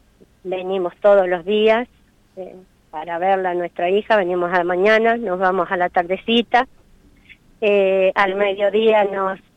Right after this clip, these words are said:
pasan el parte médico. Estos dos partes médicos que nos han pasado no han sido muy, muy adelantador.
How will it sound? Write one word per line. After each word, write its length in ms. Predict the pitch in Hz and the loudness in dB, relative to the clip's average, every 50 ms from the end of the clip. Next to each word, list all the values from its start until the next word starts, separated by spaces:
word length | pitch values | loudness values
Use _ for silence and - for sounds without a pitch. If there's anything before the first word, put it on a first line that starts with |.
| _ | _
pasan 420 | - 214 214 208 - 214 196 190 190 | 0 0 2 2 0 -2 -2 -2 -4
el 140 | 190 190 190 | -10 -6 0
parte 340 | - 202 202 196 - 202 | 0 0 0 0 -2 -2
médico. 640 | 202 208 220 233 233 233 247 233 _ - 247 247 269 269 - - _ _ _ _ _ - _ _ _ _ _ _ _ _ _ _ - | -2 0 -2 0 -2 -2 -2 -2 _ 4 4 4 4 2 -6 -18 _ _ _ _ _ -20 _ _ _ _ _ _ _ _ _ _ -4
Estos 340 | 214 202 - - 214 208 175 | -4 -4 0 2 0 2 4
dos 160 | 220 220 - | 4 2 4
partes 360 | - 202 208 190 - 208 202 | 4 2 2 4 2 0 2
médicos 540 | 208 214 220 220 220 220 - - 208 202 - | 4 4 4 4 4 2 2 2 0 0 0
que 140 | - 202 196 | 0 0 2
nos 160 | 196 185 196 | 2 0 0
han 140 | 202 196 - | -2 -2 -2
pasado 500 | 196 180 - - 226 240 240 226 214 202 196 | -4 -4 -4 -4 -4 0 2 2 2 0 -2
no 60 | 196 | -8
han 120 | 196 196 190 - | -8 -10 -8 -4
sido 280 | 214 208 196 202 196 196 | -4 -4 -2 -2 -4 -4
muy, 520 | 202 208 214 214 214 208 196 190 190 208 _ _ _ _ _ _ _ _ _ - | -4 -4 -4 -2 -2 -4 -4 -6 -8 -10 _ _ _ _ _ _ _ _ _ -4
muy 240 | 196 208 220 226 | -2 -2 0 2
adelantador. 920 | 226 220 208 202 196 185 185 180 185 180 - 190 185 196 208 233 262 277 | 2 2 2 2 2 2 0 -2 -2 -2 -2 0 0 2 4 4 2 2